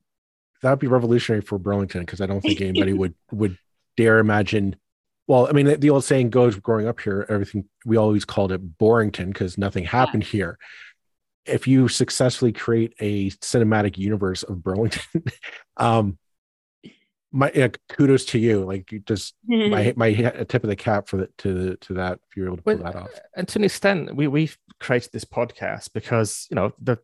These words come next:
Speaker 3: nine oh fiver is a pejorative, right? It's what people from Toronto say about people from Burlington, wherever it's like, "Oh, the, the damn nine oh fivers are clogging up the streets," you know? Um, and it's that, that it's boring and that there's no culture and that,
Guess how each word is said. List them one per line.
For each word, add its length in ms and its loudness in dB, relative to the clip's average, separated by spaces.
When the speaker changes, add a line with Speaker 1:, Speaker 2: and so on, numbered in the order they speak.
Speaker 3:
nine 280 2
oh 80 4
fiver 580 0
is 200 -8
a 60 -8
pejorative, 580 -2
right? 200 -4
It's 180 -12
what 160 -4
people 300 -4
from 160 -8
Toronto 420 -4
say 260 -4
about 320 -6
people 300 -6
from 480 -6
Burlington, 580 -6
wherever 220 -8
it's 100 -10
like, 100 2
"Oh, 80 0
the, 220 -6
the 120 -8
damn 220 0
nine 220 0
oh 60 0
fivers 360 0
are 60 -8
clogging 320 -4
up 160 -6
the 60 -20
streets," 420 -10
you 60 -8
know? 100 -8
Um, 480 -2
and 120 2
it's 220 -2
that, 200 -4
that 100 2
it's 140 0
boring 540 2
and 100 -2
that 100 -6
there's 200 -4
no 120 -2
culture 580 -2
and 260 -4
that, 180 -8